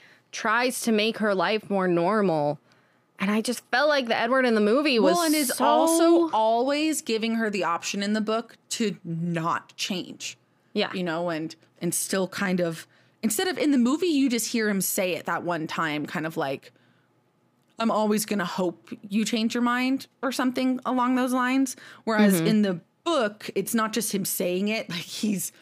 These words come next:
Speaker 2: doing things to try and remind Bella of, like, what she'd be missing out on and, like, trying to give her the most human experience that he can. So.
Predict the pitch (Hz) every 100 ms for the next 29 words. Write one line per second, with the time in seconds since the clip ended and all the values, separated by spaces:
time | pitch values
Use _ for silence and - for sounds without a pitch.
0 | - _ 175 165 233 240 233 196 - 208
1 | 175 170 170 - - 190 - 202 196 180
2 | 180 175 170 175 165 160 170 170 170 147
3 | 160 - - - - 156 - 180 170 208
4 | 208 240 233 240 240 185 160 139 151 156
5 | - 190 175 180 170 180 175 175 160 -
6 | - 185 175 175 - 170 160 151 - 135
7 | 139 - - - - 165 - - -